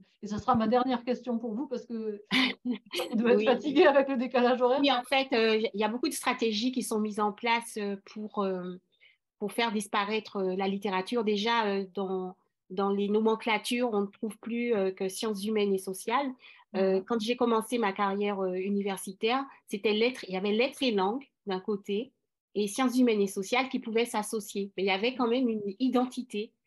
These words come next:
Speaker 2: euh, très clairement affirmée. Bon, on a eff-, éliminé lettres et langues, on a fusionné, euh, donc dans sciences humaines et sociales et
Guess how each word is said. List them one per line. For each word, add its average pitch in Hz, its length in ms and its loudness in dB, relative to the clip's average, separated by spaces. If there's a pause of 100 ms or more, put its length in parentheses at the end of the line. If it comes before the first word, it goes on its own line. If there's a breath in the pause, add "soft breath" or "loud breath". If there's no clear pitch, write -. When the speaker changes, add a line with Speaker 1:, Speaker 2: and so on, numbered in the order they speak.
(340 soft breath)
Speaker 2:
euh, 190 600 -6
très 269 320 -2
clairement 226 340 0
affirmée. 208 500 -2
Bon, 165 240 -10
on 196 140 0
a 196 80 0 (140)
eff-, - 240 -16
éliminé 262 500 6
lettres 214 220 -2
et 214 100 -2
langues, 233 280 -2 (720 loud breath)
on 220 160 0
a 226 100 2
fusionné, 233 880 2
euh, 180 140 -2
donc 190 260 -2
dans 196 180 -2
sciences 254 280 0
humaines 220 260 2
et 202 60 4
sociales 208 500 -2 (100)
et 208 140 0